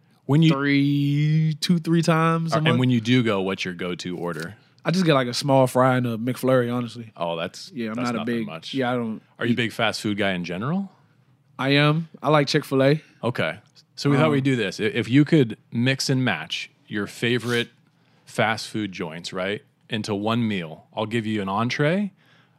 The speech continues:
Speaker 1: a side, and a dessert. Can you put together a fast food meal sampling from all of your favorite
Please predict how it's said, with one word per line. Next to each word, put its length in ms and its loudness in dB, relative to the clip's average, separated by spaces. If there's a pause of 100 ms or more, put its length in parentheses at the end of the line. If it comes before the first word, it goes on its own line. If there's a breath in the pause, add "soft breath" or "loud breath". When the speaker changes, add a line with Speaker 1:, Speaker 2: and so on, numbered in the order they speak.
Speaker 1:
a 100 -2
side, 600 0
and 180 -6
a 40 -6
dessert. 560 -10 (360)
Can 140 -8
you 80 -6
put 180 -8
together 320 -4
a 60 -6
fast 360 -4
food 320 -6
meal 420 -6
sampling 460 -8
from 200 -10
all 200 -4
of 120 -8
your 80 -10
favorite 440 -8